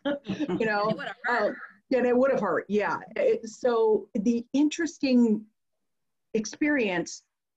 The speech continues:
Speaker 1: but like we talked on our phone call last night, Mom, it seems like with every movement, there's, there's such a spectrum. There are the people that are, are, you could call it the extreme,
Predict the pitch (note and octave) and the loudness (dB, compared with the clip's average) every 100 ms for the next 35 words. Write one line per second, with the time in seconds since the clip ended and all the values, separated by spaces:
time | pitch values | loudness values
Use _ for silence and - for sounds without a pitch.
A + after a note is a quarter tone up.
0 | _ _ - G#3+ A3+ B3 B3+ G#3+ A3+ A#3+ | _ _ -6 -2 -2 -2 -2 -4 -2 -2
1 | - G3+ F#3+ F3+ G#3+ G#3+ G#3+ F#3 F3 F3+ | -2 -2 -2 -2 -2 -2 -2 -2 -2 -4
2 | - C4+ - F3 E3+ F3 - _ - A#3+ | -4 -4 -4 -4 -4 -6 -10 _ -4 -4
3 | A#3+ D4+ D#4+ - G#3+ G3 F#3+ - _ _ | -2 2 2 2 -2 -2 -4 -8 _ _
4 | _ _ A#3 B3 B3 B3 B3+ F4+ D#4 A#3 | _ _ 0 0 -2 -4 0 2 4 4
5 | B3+ A#3+ G3 F#3 E3+ - G3+ G3 F#3+ - | 4 2 0 -2 -2 -2 -2 -2 -2 -6
6 | - _ _ G#3+ G#3+ F#3+ - - - A3 | -16 _ _ -2 -2 -2 -8 -8 -6 -4
7 | G#3 - A3 G#3 G#3+ E3+ E3 F3+ F3 E3+ | -6 -6 -6 -6 -4 -4 -2 -2 -4 -4
8 | F3+ - - C#4 C#4 A#3+ F#3 E3 D#3+ - | -8 -8 -4 -2 0 0 0 -2 -2 -4
9 | - E3+ D#3 F#3 F#3+ E3+ - G#3 G3+ F#3+ | -4 -4 -4 -6 -8 -10 -8 -4 -4 0
10 | F3+ E3+ - - G#3 F3+ E3 G3 | -2 -2 -8 -6 -4 0 -2 -4